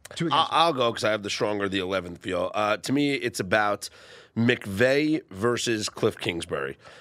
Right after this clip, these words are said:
Speaker 2: Um, Sean McVay versus the Cardinals, eleven and one straight up, ten one and one A T S. That's the most profitable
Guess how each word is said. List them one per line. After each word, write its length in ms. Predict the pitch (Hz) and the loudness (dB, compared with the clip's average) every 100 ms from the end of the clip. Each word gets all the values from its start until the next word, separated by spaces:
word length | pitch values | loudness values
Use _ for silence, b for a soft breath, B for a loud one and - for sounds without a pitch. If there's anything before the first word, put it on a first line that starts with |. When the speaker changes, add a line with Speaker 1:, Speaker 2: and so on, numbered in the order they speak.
| B - | B 0
Speaker 2:
Um, 600 | 101 98 95 92 90 95 - | 2 2 0 -2 -6 -8 0
Sean 240 | 151 165 | 4 4
McVay 280 | 107 139 139 | 4 2 2
versus 280 | 127 113 95 | -2 -4 -6
the 80 | 110 | -2
Cardinals, 560 | 117 113 113 113 101 - | 0 2 0 -4 -4 -2
eleven 520 | 95 87 110 131 156 | -4 0 2 2 2
and 180 | 135 113 | 2 0
one 240 | 110 120 117 | 0 0 -2
straight 360 | - 113 107 | 0 0 2
up, 180 | 107 - | 0 -2
ten 460 | - - 131 143 123 | -4 2 4 4 2
one 240 | 110 117 | 0 0
and 200 | 113 101 | 0 0
one 300 | 101 104 101 - 95 | 0 0 -2 -4 -2
A 160 | 104 | -2
T 360 | - - 90 92 | -2 -4 0 0
S. 380 | 90 - - - B B B | 0 0 -4 -6 B B B
That's 160 | 104 107 | -2 0
the 60 | |
most 220 | 104 104 - | 0 -2 0
profitable 640 | 107 98 104 95 92 | 0 0 -2 -2 -4